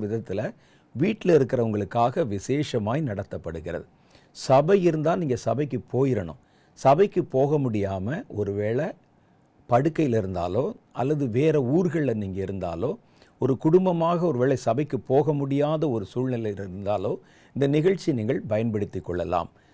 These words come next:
சபைக்கு போறவங்க சபைக்கு போயிட்டு வந்து, இது YouTube-ல தான் இருக்க போகுது,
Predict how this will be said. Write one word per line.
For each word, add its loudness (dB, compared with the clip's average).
சபைக்கு 4
போறவங்க 0
சபைக்கு 0
போயிட்டு 0
வந்து, 0
இது 0
YouTube-ல 0
தான் 0
இருக்க 0
போகுது, -6